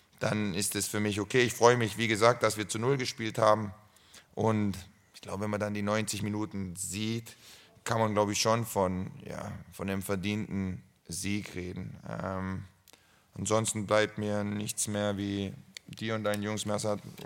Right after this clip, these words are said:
alles Gute zu wünschen noch für den Rest der Saison, nur das Beste und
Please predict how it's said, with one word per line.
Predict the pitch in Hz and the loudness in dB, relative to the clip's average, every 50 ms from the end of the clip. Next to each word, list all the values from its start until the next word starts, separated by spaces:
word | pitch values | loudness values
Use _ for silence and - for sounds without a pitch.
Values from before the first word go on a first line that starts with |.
| - - - - - | -16 -16 -16 -14 -12
alles | - 104 110 - - | -8 -6 -4 -4 -4
Gute | - 120 113 117 110 | -6 -8 -8 -8 -8
zu | - 113 107 | -8 -8 -6
wünschen | 107 110 110 107 - - 113 110 | -6 -6 -4 -4 -6 -4 -4 -2
noch | 107 107 104 - - - - - - - - - - _ | -2 -2 -2 -6 -10 -18 -20 -20 -20 -20 -20 -20 -20 _
für | - - 113 | -8 -6 -4
den | 117 117 | -2 0
Rest | 110 110 110 110 - | 2 2 2 2 2
der | - 113 | 0 0
Saison, | 104 104 98 107 110 110 | 0 0 0 0 0 2
nur | 107 104 | 0 -2
das | 101 95 - | -4 -6 -4
Beste | - - 110 107 - - - 107 104 104 | -2 0 0 0 0 0 2 2 2 2
und | 98 101 101 98 95 90 90 | 2 0 0 0 -2 -4 -6